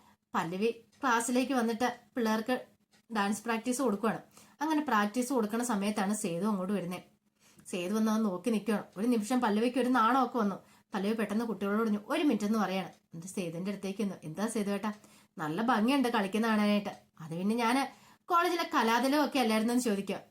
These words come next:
"ഉം, അങ്ങനെ വരട്ടെ. അല്ല, പല്ലവി ടീച്ചർക്ക് ഒന്ന് കയറി കളിച്ചുകൂടെന്ന്" ചോദിക്കുക. "ഞാനാ? ഹും, കൊള്ളാം, നല്ല ബസ്റ്റാന്ന്" പറയണ. "അല്ല, സേതുവേട്ടന് പോകാൻ സമയമായോ?" "ഇല്ല, കുറച്ചുകൂടെ കഴിഞ്ഞിട്ട്." "അല്ല, പല്ലവി എപ്പോഴാ ഇറങ്ങുന്നേ?" "ഒരു അരമണിക്കൂറിന്റെ കഴിഞ്ഞിട്ട് ഇറങ്ങാന്ന് വിചാരിക്കുന്നു."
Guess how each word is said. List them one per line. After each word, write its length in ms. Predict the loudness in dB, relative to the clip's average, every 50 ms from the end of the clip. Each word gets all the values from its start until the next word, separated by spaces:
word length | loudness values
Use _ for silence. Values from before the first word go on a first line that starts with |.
| _ _ -6
"ഉം, 260 | -4 -2 -2 -4 -4 -8 -14 -14
അങ്ങനെ 360 | -12 -10 -8 -8 -6 -2 -2
വരട്ടെ. 300 | 0 0 -2 -2 -4 -4 -4 -6 -10 _ _ _ -14 _ -4
അല്ല, 120 | -4 -4 -4 -4 -2 0
പല്ലവി 260 | 2 2 2 2 2
ടീച്ചർക്ക് 340 | 0 0 -2 -2 -2 0 2
ഒന്ന് 140 | 2 2
കയറി 160 | 2 2 0 0
കളിച്ചുകൂടെന്ന്" 580 | 0 -2 -2 -2 0 0 0 2 2 2 2
ചോദിക്കുക. 220 | 0 -2 -4 -8 -10 -12 -8 -2
"ഞാനാ? 360 | 0 2 2 2 2 0 -2 -6 -10 -14 _ -6
ഹും, 160 | -6 -6 -6 -10 -20 -20 _ _ -4
കൊള്ളാം, 300 | -2 -2 -2 -4 -6 -8 -14 _ -8
നല്ല 260 | -6 -6 -4 -4 -4
ബസ്റ്റാന്ന്" 500 | -4 -4 -4 -4 -4 -2 0 2 2 2
പറയണ. 200 | 2 2 0 -2 -4 -8 -14 _ _ _ _ -6
"അല്ല, 140 | -6 -6 -6 -8 _ -6
സേതുവേട്ടന് 520 | -2 0 0 2 2 2 2 2 2 2
പോകാൻ 200 | 2 2 2 4
സമയമായോ?" 500 | 4 2 2 4 4 2 2 0 0 -4 -6 -10 -16 _ -20 -20 _ _ _ _ _ _ _ _ _ _ _ _ _ _ _ _ _
"ഇല്ല, 320 | -14 -12 -8 -8 -8 -8 -10 _ _ _ _
കുറച്ചുകൂടെ 320 | -12 -10 -8 -6 -6 -4 -4
കഴിഞ്ഞിട്ട്." 420 | -2 0 0 0 0 -2 -4 -8 -12 -18 _ _ _ -4
"അല്ല, 140 | -4 -2 -2 0
പല്ലവി 260 | -2 -2 0 0 0
എപ്പോഴാ 300 | 0 0 0 2 2 2
ഇറങ്ങുന്നേ?" 420 | 2 0 -2 -2 -2 -2 -2 -4 -6 -8 -12 _ _ _ _ _ _ -6
"ഒരു 80 | -2 0
അരമണിക്കൂറിന്റെ 600 | 0 2 2 2 2 2 2 0 0 0 0 0 0
കഴിഞ്ഞിട്ട് 240 | 2 2 2 0 0
ഇറങ്ങാന്ന് 360 | -2 -2 -2 0 0 0 0
വിചാരിക്കുന്നു." 480 | 0 0 0 -2 -2 -2 -6 -8 -8